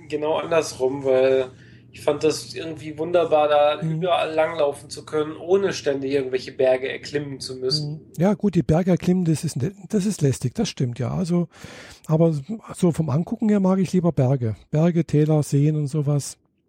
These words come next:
Speaker 2: Vor allem Seen
Speaker 1: Die
Speaker 2: werden
Speaker 1: einzigen Berge, die es da gab, war jedes Mal, wenn man über den Deich rüber musste.
Speaker 2: Mhm. Ja. <laughs>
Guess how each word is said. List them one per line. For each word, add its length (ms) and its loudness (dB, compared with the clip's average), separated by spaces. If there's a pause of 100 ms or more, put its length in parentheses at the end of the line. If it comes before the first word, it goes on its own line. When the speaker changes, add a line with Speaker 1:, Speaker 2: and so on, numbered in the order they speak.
(440)
Speaker 2:
Vor 140 0
allem 140 4
Seen 180 6
Speaker 1:
Die 100 4
Speaker 2:
werden 100 4
Speaker 1:
einzigen 380 0
Berge, 360 4
die 140 -6
es 120 -6
da 140 0
gab, 360 0
war 220 2
jedes 320 -4
Mal, 160 -6
wenn 140 -4
man 160 2
über 160 2
den 160 0
Deich 320 2
rüber 200 0
musste. 360 -8
Speaker 2:
Mhm. 180 -6 (580)
Ja. 220 -6
<laughs> 60 -20